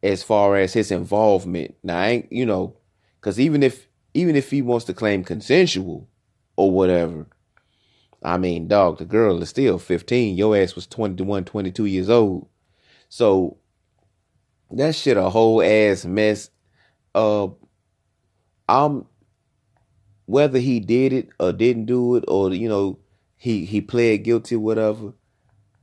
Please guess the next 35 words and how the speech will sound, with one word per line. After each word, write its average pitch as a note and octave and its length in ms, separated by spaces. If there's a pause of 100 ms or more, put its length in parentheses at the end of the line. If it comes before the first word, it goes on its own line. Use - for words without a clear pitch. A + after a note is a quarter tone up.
(480)
it's G#2 180
kinda B2 380
fucked A#2+ 480
up. A#2 220
All A2 200
this A2+ 180
will F#2+ 80
come A#2 260
out A2+ 160
as G2+ 220
you A2 160
announce A2+ 380
a F#2 60
new F#2 180
H A#2 240
B A#2+ 160
O A#2+ 140
show. C3+ 420 (960)
I G#2+ 160
ain't G#2+ 100
gonna G#2 160
lie, A#2 200
that G#2+ 180
is A2 220
kinda A2 260
fucked - 380
up. - 320 (120)
But F#2+ 280
what A2 160
also B2 340
is G#2+ 80
kinda G#2 300
fucked G#2 320
up G#2 220
is F#2+ 280